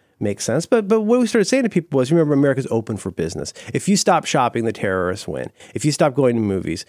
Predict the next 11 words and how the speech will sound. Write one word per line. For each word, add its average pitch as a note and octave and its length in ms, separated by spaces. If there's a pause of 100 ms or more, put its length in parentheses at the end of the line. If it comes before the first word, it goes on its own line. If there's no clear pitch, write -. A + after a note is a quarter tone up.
(160)
the B2+ 80
terrorists E2+ 580
win. B1+ 180 (240)
If B2 180
you D3+ 340 (220)
stop E3+ 500
living F3+ 260
your D#3+ 160
life G2 480 (240)
as A#2 340
a, G#2+ 360